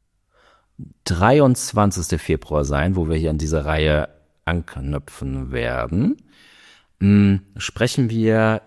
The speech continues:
über deine fotografische Vision und Positionierung und darüber, warum „Ich fotografiere alles“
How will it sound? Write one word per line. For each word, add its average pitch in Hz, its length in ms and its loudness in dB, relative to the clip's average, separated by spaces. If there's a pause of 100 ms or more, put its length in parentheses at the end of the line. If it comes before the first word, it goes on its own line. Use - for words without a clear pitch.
über 87 600 -2
deine 92 500 -2
fotografische 92 880 -4
Vision 90 520 2
und - 460 -2
Positionierung 95 960 2 (1000)
und 101 220 4
darüber, 101 600 2
warum 117 600 2 (600)
„Ich 95 180 0
fotografiere - 720 -2
alles“ - 400 0